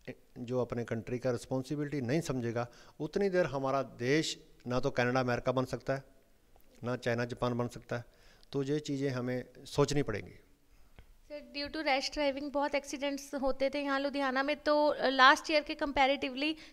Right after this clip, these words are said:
Speaker 2: कितनी रेशो डाउन हुई है एक्सीडेंट्स में?
Speaker 1: हमने, हमने काफ़ी इस पे ध्यान दिया है। लास्ट ईयर शायद मेरा ख्याल है, अ, शायद पाँच सौ के ऊपर थे ये चालान, हाँ, पाँच सौ के करीब थे, हाँ, पाँच सौ के करीब।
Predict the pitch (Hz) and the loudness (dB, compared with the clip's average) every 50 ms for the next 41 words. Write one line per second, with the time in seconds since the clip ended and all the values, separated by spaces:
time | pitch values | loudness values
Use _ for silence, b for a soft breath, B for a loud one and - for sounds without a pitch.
0 | B B - 339 330 320 349 349 302 285 - - 294 262 254 233 226 240 247 240 | B B -4 -4 -2 0 0 2 2 2 0 0 0 2 2 2 2 2 0 -2
1 | 226 240 233 233 - - - 220 226 226 226 - - - 156 165 165 165 165 156 | -2 -2 -4 -4 -6 -10 -12 -10 -8 -8 -8 -8 -10 -10 -10 -10 -10 -10 -10 -12
2 | 165 165 - 139 123 107 107 127 131 139 143 151 147 - - 123 127 123 - - | -12 -14 -12 -10 -8 -6 -4 -4 -2 -2 -4 -4 -2 0 2 2 2 2 2 2
3 | 170 175 175 170 165 165 165 147 - - - 147 123 123 120 117 110 104 110 117 | 4 4 4 2 2 0 -2 -8 -4 0 0 0 2 2 0 0 0 -2 -2 -2
4 | 113 110 120 - - b b b b b b b b b b b 110 113 120 - | -2 -2 -4 -8 -14 b b b b b b b b b b b -4 -4 -4 -2
5 | - 147 147 147 135 - 139 135 127 131 131 127 131 127 - 131 127 127 127 123 | -2 -2 -2 -2 0 0 -2 -2 0 0 0 0 0 0 0 0 0 0 2 2
6 | 117 113 117 120 - - 135 123 120 117 113 113 113 110 113 113 113 113 117 - | 2 0 0 -2 -4 -6 -6 -4 -2 -2 -2 -2 -2 -4 -4 -6 -6 -8 -10 -12
7 | - - _ - - _ _ - - - 107 117 98 78 - - - - 120 117 | -16 -20 _ -20 -20 _ _ -20 -20 -20 -18 -18 -18 -16 -14 -12 -8 -6 -6 -6
8 | 120 - - 123 127 131 135 135 - - 160 156 - 165 151 151 139 - - 160 | -6 -2 0 2 2 2 0 -2 -2 -2 -2 -2 -2 -2 -2 -2 -2 -2 -2 -2
9 | - - 139 120 110 107 - - 101 117 117 110 - - 110 104 101 101 101 101 | -2 -2 -2 -2 -2 -4 -6 -10 -10 -10 -10 -8 -6 -6 -4 -4 -4 -6 -8 -12
10 | - - - - - - _ - - - - - - - - 123 120 110 107 104 | -18 -20 -20 -20 -20 -20 _ -20 -20 -20 -20 -20 -20 -20 -14 -10 -8 -6 -4 -4
11 | 101 98 - 120 120 117 - 131 120 - 123 120 - - 113 117 107 - - 107 | -4 -2 -2 -4 -4 -4 -4 -6 -4 -4 -4 -6 -6 -6 -6 -6 -6 -6 -8 -8
12 | 98 101 104 98 - 104 101 - - 110 104 - - 101 98 | -6 -6 -8 -6 -8 -8 -8 -8 -8 -8 -8 -8 -10 -14 -16